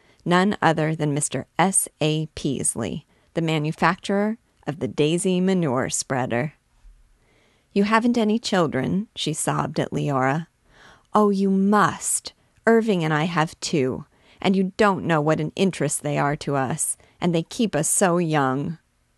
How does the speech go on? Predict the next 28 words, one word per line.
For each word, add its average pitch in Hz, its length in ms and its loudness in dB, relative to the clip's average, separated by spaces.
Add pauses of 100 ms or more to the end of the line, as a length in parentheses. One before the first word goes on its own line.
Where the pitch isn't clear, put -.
(440)
Martin 156 520 0
and 160 180 0
Leora 151 500 0
looked 165 320 -2
at 139 120 -4
each 143 180 -6
other 139 400 -2
pitifully. - 840 -8 (1300)
After 190 360 2
dinner, 156 500 -2 (100)
Irving 202 320 4
insisted 165 500 -2
on 147 160 0
their 147 160 2
recalling 156 600 0 (180)
the - 80 -2
good 208 420 2
times 180 440 0
we 156 120 -2
used 165 220 -2
to 160 60 -4
have 170 260 0
together 170 400 0
at 147 100 -6
the 127 80 -2
dear 165 340 0
old 160 300 2
U. 143 440 -4